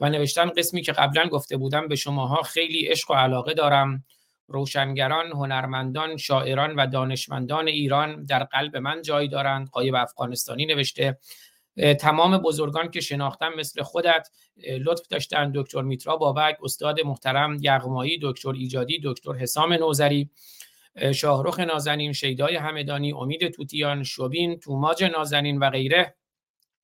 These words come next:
هر وقت اینان به فکرم می‌آیند چیزی می‌نویسم. این شعر پایین را برای دکتر میترا بابک عزیز نوشتم. چند روز قبل خودش از پرواز و مریضی خود حرف می‌زد. اه، زبونم لال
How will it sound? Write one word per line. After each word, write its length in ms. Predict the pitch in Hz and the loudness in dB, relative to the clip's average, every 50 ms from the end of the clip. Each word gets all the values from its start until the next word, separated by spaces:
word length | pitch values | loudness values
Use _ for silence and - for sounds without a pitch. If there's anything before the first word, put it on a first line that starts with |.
| _ _ _ _ _ _ _ _ _ _ _ | _ _ _ _ _ _ _ _ _ _ _
هر 140 | 165 185 202 | 6 6 8
وقت 260 | 202 202 196 196 - _ | 8 8 6 6 4 _
اینان 300 | 180 165 165 175 185 180 | -8 -4 -4 -4 -4 -4
به 100 | 165 156 | -4 -4
فکرم 380 | - 190 196 190 - 160 151 | -4 -4 -4 -4 -4 -6 -6
می‌آیند 480 | 156 151 147 143 143 147 156 160 160 147 | -4 -4 -2 0 2 2 2 2 0 -2
چیزی 320 | - - 190 190 180 190 | 0 0 2 2 2 0
می‌نویسم. 580 | 185 175 170 165 160 160 156 143 - 160 151 151 | -2 -2 -2 -4 -4 -4 -6 -4 -4 -4 -4 -4
این 140 | - 160 165 | -6 -12 -10
شعر 280 | 156 - 156 156 160 160 | -8 -6 -4 -2 -2 -2
پایین 320 | - 151 139 143 156 160 | 0 0 0 0 0 0
را 100 | 160 156 | 0 2
برای 380 | 147 143 139 139 143 151 156 151 143 | 4 4 4 4 4 2 0 0 0
دکتر 280 | 143 131 - - 147 | -2 -4 -4 -4 -4
میترا 300 | 135 139 127 135 - 151 | -2 -2 -2 0 -2 0
بابک 360 | 147 147 135 139 156 160 - | 2 2 4 4 2 2 2
عزیز 380 | 147 131 131 127 160 190 190 190 | 2 2 2 0 -2 -4 -2 -2
نوشتم. 540 | 175 165 165 151 - - 156 151 151 147 151 147 _ _ _ _ _ _ _ _ | 0 0 0 -2 0 0 0 0 0 -2 -6 -10 _ _ _ _ _ _ _ _
چند 320 | - - 160 165 170 165 165 | -8 -2 0 0 0 0 0
روز 220 | 175 170 170 - - | -2 -4 -4 2 4
قبل 300 | 165 165 170 170 170 165 | 6 6 6 4 0 -4
خودش 440 | - - 165 160 165 160 151 - - | -2 -4 -2 0 0 0 0 -2 -4
از 220 | 147 139 - - _ | -6 -6 -6 -6 _
پرواز 480 | 147 143 139 135 143 156 160 160 151 147 | 0 0 0 0 -2 -2 -2 -4 -2 -2
و 100 | 147 143 | -2 -2
مریضی 560 | 143 139 131 131 135 139 127 127 160 170 147 | 0 -2 -4 -4 -4 -6 -8 -6 -4 -4 -4
خود 260 | - - 180 180 170 | -4 -4 -6 -2 2
حرف 280 | 160 160 160 156 - - | 4 4 4 4 0 -8
می‌زد. 400 | 156 143 147 147 143 143 143 - _ _ _ _ _ _ | -8 -4 0 0 0 0 -4 -10 _ _ _ _ _ _
اه، 160 | - 151 147 143 | -6 -2 -2 0
زبونم 460 | 139 147 143 143 147 147 143 143 143 | 2 2 2 2 0 0 0 0 0
لال 340 | 143 156 165 175 180 180 | 2 4 4 4 4 0